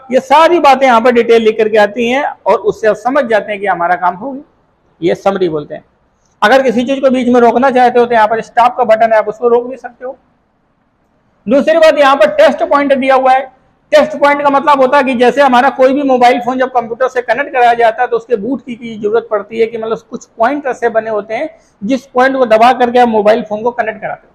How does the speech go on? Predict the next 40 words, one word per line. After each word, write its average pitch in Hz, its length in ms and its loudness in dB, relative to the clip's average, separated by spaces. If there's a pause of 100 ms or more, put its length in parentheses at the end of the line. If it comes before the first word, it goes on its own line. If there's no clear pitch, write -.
(640)
अच्छा, 277 180 4
वो 302 160 4
test 269 320 2
point 285 200 2
जो 285 100 4
होते 269 180 4
हैं 254 60 2
हम 240 160 0
लोग 254 140 4
Google 214 300 0
से 240 120 -2
search 247 260 -2
करते 262 260 -2
हैं, 294 160 -6 (240)
लेकिन 285 220 0
unlock 254 460 2
tool 294 160 0
में 277 100 2
एक 269 100 0
बहुत 220 200 4
अच्छा 240 280 2
feature 240 360 -4
दिया 262 180 0
हुआ 269 160 2
है 277 60 0
कि 240 120 -10
test 240 380 -4
point 247 260 -2
का 254 80 0
दिया 254 160 2
हुआ 262 120 2
है। 254 120 0
यहाँ 220 140 2
पर 226 180 -8
test 247 280 -4
पॉइंट 247 200 -2
पर 240 60 -4
click 247 320 -6
करते 233 260 0
ही 262 180 0